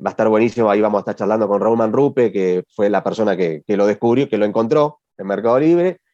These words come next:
con la gente de Cineteca Vida, que fue la que lo recuperó, lo restauró y demás.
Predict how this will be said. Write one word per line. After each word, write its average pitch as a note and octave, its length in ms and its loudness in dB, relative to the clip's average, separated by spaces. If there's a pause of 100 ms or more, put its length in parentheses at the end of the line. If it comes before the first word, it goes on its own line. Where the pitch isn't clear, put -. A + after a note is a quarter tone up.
(180)
con G2+ 120 -6
la G2+ 80 -2
gente - 180 -2
de A2 40 -2
Cineteca G#2+ 420 0
Vida, C#3+ 320 4
que F#2+ 100 -8
fue G#2+ 140 -8
la G#2+ 100 -4
que F#2 80 -2
lo F#2 100 0
recuperó, A#2 720 2
lo G2+ 120 0
restauró A2 580 0
y - 20 0
demás. D#3 340 0